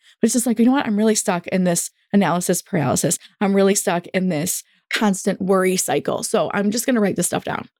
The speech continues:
And as you dig through the details, ask your, why this situation is causing you negative thoughts. Just ask the question really quick. You can literally set, I have this timer, you guys. I don't know if you know that I am live and die off of my fifteen minute timer.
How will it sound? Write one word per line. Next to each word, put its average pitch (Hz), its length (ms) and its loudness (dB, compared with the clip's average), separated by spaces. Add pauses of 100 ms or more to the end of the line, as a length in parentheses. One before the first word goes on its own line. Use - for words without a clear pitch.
(340)
And 233 80 4
as 254 180 2
you 285 60 2
dig 240 260 2
through 254 120 -2
the 233 80 2
details, 202 500 0
ask - 240 -6
your, 294 100 -6
why 226 380 0
this 285 160 -2
situation 240 640 0
is 220 100 -4
causing 220 460 4
you 240 100 4
negative 247 360 0
thoughts. - 460 -6 (320)
Just 277 220 2
ask 285 300 -2
the 269 80 2
question 254 320 -2
really 233 140 4
quick. 240 140 0
You 262 120 0
can 262 160 2
literally 277 320 0
set, 240 260 0
I 220 60 0
have 220 140 0
this 226 140 -2
timer, 180 320 -4
you 170 140 -4
guys. 170 240 0
I - 80 0
don't 170 140 4
know 160 100 2
if 165 100 -2
you 175 80 2
know 156 200 2 (320)
that 180 80 2
I 185 120 2
am 170 240 -2
live 185 220 2
and 180 140 -2
die 160 320 0
off - 260 -2
of 180 120 -2
my 170 140 0
fifteen 170 400 -2
minute 165 220 0
timer. 202 360 -2